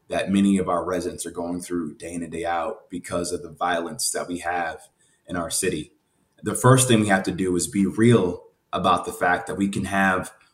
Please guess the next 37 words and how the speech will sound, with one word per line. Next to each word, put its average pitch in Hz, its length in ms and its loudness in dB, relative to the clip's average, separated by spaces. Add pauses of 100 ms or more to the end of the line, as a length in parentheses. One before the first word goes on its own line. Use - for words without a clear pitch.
(100)
smart 110 640 6
and 95 140 0
effective 95 600 0
public 90 300 0
safety 147 600 0 (300)
and 101 120 0
also 98 680 2 (360)
strong 98 760 2
police 95 500 0
accountability. 82 880 -8 (440)
It's 87 120 0
not 101 160 4
a 98 60 2
zero-sum 87 520 0
game. 76 360 -8 (440)
And 87 100 -2
as 92 240 2
mayor, 98 540 4 (240)
that 101 460 2
is 95 140 -4
going 98 200 2
to 87 60 0
be 92 140 -4
my 87 220 -2
strategy 87 760 -2
to 85 200 -6
rebuild 92 440 -2
that 90 220 -4
trust - 540 -2 (380)
and 90 100 -4
enhance 87 540 -4
the 87 120 -4
culture 90 380 -4
of 87 60 -6
our 82 140 -4
police 85 280 -8
department 80 580 -8